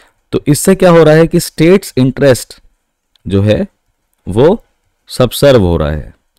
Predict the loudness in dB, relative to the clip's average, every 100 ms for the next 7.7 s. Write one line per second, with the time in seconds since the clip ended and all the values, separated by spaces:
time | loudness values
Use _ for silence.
0 | _ _ -2 -2 -2 -2 -2 -4 -4 -18
1 | _ _ _ -4 -4 -4 -2 -2 -4 -10
2 | -12 -16 -20 _ _ _ -20 -20 -4 0
3 | 2 2 2 0 0 0 0 0 0 -2
4 | -4 -6 -6 -6 -4 -4 -2 -4 -6 -6
5 | -2 0 2 0 0 -2 -2 -2 -2 -6
6 | 0 0 2 0 -2 -2 -2 0 0 -2
7 | _ -2 -2 0 0 0